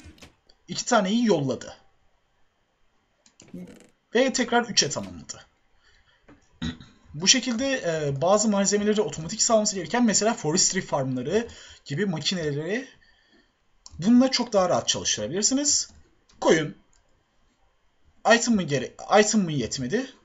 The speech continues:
Direkt o itemları alacak. Bak ve tamamlayacak istediğiniz sayıda. Bunun dışı-,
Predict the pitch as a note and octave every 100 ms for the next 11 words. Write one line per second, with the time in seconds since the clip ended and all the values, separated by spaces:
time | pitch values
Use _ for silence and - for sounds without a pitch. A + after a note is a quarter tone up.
0 | E3 F#3+ A#3+ G#3 G3+ F3 E3 C3+ A#2+ G#3+
1 | A#3 F#3 B3+ - - _ _ _ _ _
2 | _ _ _ _ _ - A3+ A#3+ - -
3 | F#3+ A3 A#3 - - G#3+ D3+ A2+ F#2 -
4 | - - - _ _ - - G2+ F#2+ -
5 | C2+ - _ - - _ _ _ _ _
6 | _ _ _ _ _ - _ - _ _
7 | _ - D#3 G3 G#3+ -